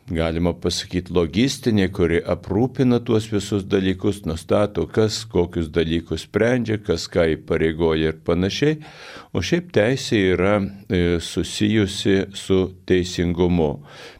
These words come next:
Pirmiausia yra teisingumas, teisingumo dorybė. Aristotelis teisingumą apibrėžė, e, kad, e, teisingumas yra atiduoti kiekvienam, kas jam priklauso.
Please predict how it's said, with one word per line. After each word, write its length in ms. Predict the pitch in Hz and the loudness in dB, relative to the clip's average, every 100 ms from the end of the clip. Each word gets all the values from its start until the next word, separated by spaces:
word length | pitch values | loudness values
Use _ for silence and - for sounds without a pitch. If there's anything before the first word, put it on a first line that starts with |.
| _ | _
Pirmiausia 640 | 85 85 92 90 90 85 | 0 2 2 0 -2 0
yra 240 | 87 85 | 2 2
teisingumas, 1300 | 82 - 82 82 - 92 85 80 73 90 151 - - - | -2 0 -2 0 0 0 2 0 2 0 0 -4 -12 -12
teisingumo 760 | - 87 - 78 78 87 82 | -8 -6 -4 -4 0 2 2
dorybė. 680 | 78 80 78 78 80 95 151 156 - - - - - _ | 0 2 2 2 0 2 0 0 -12 -16 -16 -20 -20 _
Aristotelis 800 | 98 98 101 127 117 101 80 80 | 0 0 2 0 2 0 -2 -4
teisingumą 920 | - 87 - 82 85 95 90 85 82 - | 0 0 0 -2 2 2 4 4 2 0
apibrėžė, 880 | 92 87 90 80 90 87 80 85 82 - - - | -4 -2 -2 2 2 2 2 2 2 0 -10 -8
e, 180 | 87 85 | -2 -2
kad, 320 | 80 87 - - | 0 -2 -2 0
e, 260 | 85 82 82 | 2 2 0
teisingumas 960 | - 82 82 - 85 98 139 139 127 | -2 -2 0 -2 0 2 2 0 -2
yra 440 | - 90 87 107 110 - - - - | 0 2 2 0 -2 -12 -20 -10 -4
atiduoti 840 | 92 - 80 80 110 135 139 101 | -4 -2 -4 2 4 4 0 -6
kiekvienam, 1080 | - 92 87 - 82 80 78 113 143 156 - | 0 -2 -2 -2 0 2 2 2 0 -2 -6
kas 420 | - 92 113 - | 0 0 2 -6
jam 360 | 76 82 90 92 | -2 0 0 -2
priklauso. 1080 | 92 90 90 98 90 85 60 - - - | -4 -4 -2 2 2 2 0 -8 -8 -8